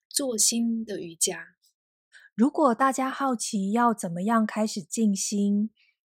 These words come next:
Speaker 2: 还有静心之后能量究竟可以得到怎么样的调整跟提升，真的很欢迎大家来参加我们的线上课程静心周末夜。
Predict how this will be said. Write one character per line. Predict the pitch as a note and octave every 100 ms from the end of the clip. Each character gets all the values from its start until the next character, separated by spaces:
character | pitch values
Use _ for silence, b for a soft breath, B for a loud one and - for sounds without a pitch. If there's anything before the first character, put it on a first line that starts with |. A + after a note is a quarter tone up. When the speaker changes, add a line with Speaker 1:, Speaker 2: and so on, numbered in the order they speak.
| _ _
Speaker 2:
还 | G3+
有 | G#3+ A3 F#3
静 | - C4+
心 | C4 B3+ B3+
之 | - B3+
后 | B3 C4 G#3+ G3 b b b
能 | G3+ F#3+ G#3
量 | D4+ C#4+ A3+ B B -
究 | D4+ C4+
竟 | C#4 A#3
可 | A3+
以 | G#3+
得 | F#3+ F#3+
到 | A3 A3
怎 | G3
么 | E3
样 | G#3 A3
的 | F#3
调 | - F3 F3+
整 | G3 E3
跟 | E3 G3
提 | G#3 E3+
升， | E3 - G3 F#3 G#3+ B B
真 | - A#3+
的 | A#3
很 | G#3 E3
欢 | G#3+ A3
迎 | G3+ F3+
大 | G#3 G3+
家 | G#3 G#3
来 | F3 F3+
参 | - G#3
加 | G#3 A3 G#3 G#3
我 | F3
们 | D#3+ E3
的 | E3
线 | E3 A#3 A3
上 | A3 G3+
课 | - G#3
程 | - F#3 E3+ E3
静 | - A#3
心 | G3+ G3+ G#3
周 | G#3 G#3
末 | G#3+ G#3
夜。 | F#3 G#3 F#3+ E3